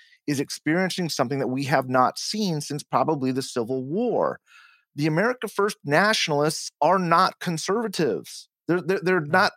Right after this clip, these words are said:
Speaker 1: only diametrically opposed, they don't belong under the same banner. There's, they're, they're just
Speaker 2: Yeah.
Speaker 1: completely different philosophies.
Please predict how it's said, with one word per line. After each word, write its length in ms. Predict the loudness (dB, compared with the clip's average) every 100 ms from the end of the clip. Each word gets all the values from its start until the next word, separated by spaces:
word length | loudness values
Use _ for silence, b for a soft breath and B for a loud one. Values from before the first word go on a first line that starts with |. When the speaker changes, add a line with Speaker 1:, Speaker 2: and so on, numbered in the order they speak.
| 0
Speaker 1:
only 240 | 0 2
diametrically 640 | 4 4 2 -2 -4 -2
opposed, 520 | -2 -2 0 0 -2 -6 B B -2
they 120 | 0
don't 360 | 2 -2 -4 -2
belong 680 | 0 4 4 4 4 2 2
under 200 | 0 2
the 120 | -2
same 340 | -2 2 2 2
banner. 580 | 0 2 2 2 0 0
There's, 220 | 0 0 -2
they're, 180 | -2 0
they're 140 | -2
just 240 | -2 -4 -6
Speaker 2:
Yeah. 140 | -12 -6
Speaker 1:
completely 600 | -8 -6 -6 -4 -4 -4
different 380 | -2 -4 -6 -4
philosophies. 960 | 0 4 4 2 -4 -6 -6 -6 -10